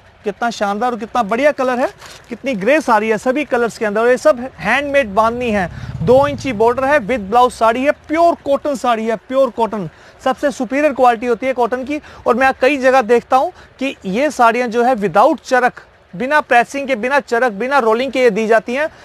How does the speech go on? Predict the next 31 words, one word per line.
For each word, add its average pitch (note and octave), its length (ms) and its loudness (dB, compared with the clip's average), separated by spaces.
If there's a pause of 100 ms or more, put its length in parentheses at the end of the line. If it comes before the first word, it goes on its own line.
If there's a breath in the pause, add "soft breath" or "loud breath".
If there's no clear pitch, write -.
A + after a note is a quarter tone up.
(180 loud breath)
but C4+ 200 2
हम C#4+ 240 2
आपको B3+ 300 4
ये B3+ 120 6
rolling A3+ 340 -2
करा A#3 240 2
के, C4+ 160 -8
press - 280 -4
करा A3+ 200 0
के, B3 100 -4
चरख B3 280 -4
करा A#3+ 180 2
के A#3+ 80 -4
देंगे। A#3 240 -2
जैसा C4+ 220 2
कि C#4 80 0
आप C#4 100 2
देख C#4 240 0
भी D#4+ 100 2
सकते A#3 260 0
हैं E3+ 100 -10 (320 loud breath)
कि C4 60 -4
पूरी D4 260 -2
चरख C#4+ 320 2
की D4 100 -2
हुई C#4 240 0
है G#3+ 80 4
साड़ीज़। F#3 380 0
ये, C#3+ 100 -8 (3000)
ये A3 160 6
देखिए F3+ 320 -2